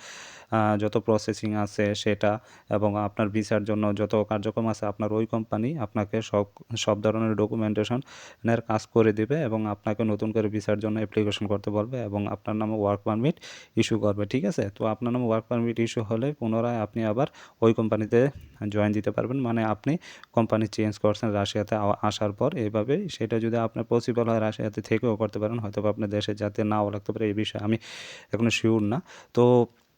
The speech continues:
এই হলো বিষয়। তো আ-, আ-, আশা করি আপনারা বিষয়টা বুঝতে পারছেন। আপনি ইচ্ছা করলেই অন্য কোম্পানির দিকে জব করবেন, ঠিক আছে? বা পালিয়ে জব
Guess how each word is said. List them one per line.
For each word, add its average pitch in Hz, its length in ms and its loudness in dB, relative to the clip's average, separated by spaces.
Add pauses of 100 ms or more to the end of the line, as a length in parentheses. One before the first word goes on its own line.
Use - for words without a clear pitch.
(480)
এই 123 200 4
হলো 131 240 6
বিষয়। 113 380 2
তো 120 140 -4 (180)
আ-, - 260 -4
আ-, 117 180 -2
আশা 120 300 2
করি 117 220 4 (140)
আপনারা 107 280 2
বিষয়টা 104 320 2
বুঝতে 104 280 0
পারছেন। 101 280 0
আপনি 107 240 -4
ইচ্ছা - 260 0
করলেই 117 380 0 (340)
অন্য 110 200 0
কোম্পানির 110 360 2
দিকে 110 300 0
জব 101 280 2
করবেন, 107 380 2
ঠিক 113 220 -4
আছে? 123 200 2 (400)
বা 107 100 4
পালিয়ে 107 420 4
জব 104 180 2